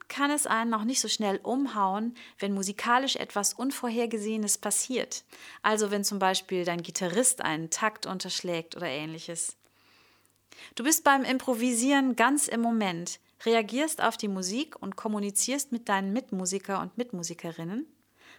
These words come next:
Eine ganz wichtige Fähigkeit beim Musikmachen.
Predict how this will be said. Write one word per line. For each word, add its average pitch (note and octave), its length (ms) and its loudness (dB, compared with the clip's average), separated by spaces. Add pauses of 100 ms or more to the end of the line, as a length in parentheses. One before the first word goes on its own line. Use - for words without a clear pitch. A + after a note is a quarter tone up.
Eine G3+ 180 0
ganz D#4 340 4
wichtige B3 360 -2
Fähigkeit G#3+ 720 -2 (160)
beim G3+ 160 2
Musikmachen. E3 680 -6